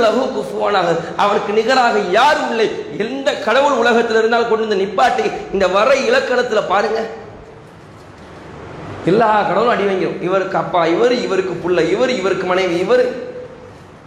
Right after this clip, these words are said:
மனுஷனுக்கு மனைவி இருக்கிற மாதிரி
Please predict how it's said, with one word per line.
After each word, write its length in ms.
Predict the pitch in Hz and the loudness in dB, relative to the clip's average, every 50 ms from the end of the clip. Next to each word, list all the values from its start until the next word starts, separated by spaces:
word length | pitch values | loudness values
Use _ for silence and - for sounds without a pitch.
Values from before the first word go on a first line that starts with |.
| - - - - - - - - - - - - - - - - - 262 240 | -20 -20 -20 -20 -20 -20 -18 -18 -18 -18 -18 -16 -16 -16 -16 -10 -4 -2 0
மனுஷனுக்கு 600 | 208 170 160 170 214 254 247 254 262 269 262 247 | 0 2 0 2 2 2 2 2 0 0 0 0
மனைவி 280 | 233 226 226 240 254 254 | 0 0 2 2 2 2
இருக்கிற 260 | 254 240 240 240 240 | 0 0 2 0 0
மாதிரி 340 | 226 240 254 269 262 262 190 | 2 2 2 4 4 2 2